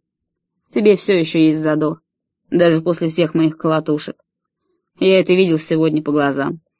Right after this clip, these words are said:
Эх, был бы я моложе,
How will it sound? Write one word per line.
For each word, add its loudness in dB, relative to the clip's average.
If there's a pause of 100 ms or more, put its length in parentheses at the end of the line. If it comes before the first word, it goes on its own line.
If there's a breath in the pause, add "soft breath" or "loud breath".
(960)
Эх, 4 (280 loud breath)
был 6
бы 6
я 6
моложе, 2